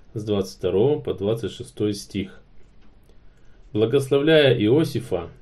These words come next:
Иаков напоминает ему обо всех трудностях и о том, как Бог помог ему пройти все и прийти к процветанию. Именно он позволил Иосифу подняться и достичь высокого положения.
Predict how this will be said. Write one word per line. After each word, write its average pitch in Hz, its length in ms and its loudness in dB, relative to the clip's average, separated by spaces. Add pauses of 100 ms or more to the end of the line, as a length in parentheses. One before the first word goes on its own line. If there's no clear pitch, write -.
(120)
Иаков 123 600 2
напоминает 107 760 -2
ему 110 380 -4
обо 104 240 -2
всех 131 320 -2
трудностях 110 880 -2
и 104 80 -4
о 95 140 0
том, 139 420 0 (300)
как 127 280 2
Бог 113 320 0
помог 104 460 0
ему 104 240 -2
пройти 123 480 -2
все 127 480 0 (300)
и 131 120 0
прийти 123 520 0
к - 80 -8
процветанию. 95 920 -4 (720)
Именно 147 640 0 (160)
он 151 280 4
позволил 98 800 0 (180)
Иосифу 117 680 0
подняться 104 800 -2 (140)
и 110 100 -6
достичь 110 560 -4
высокого 101 540 -2
положения. 92 840 -4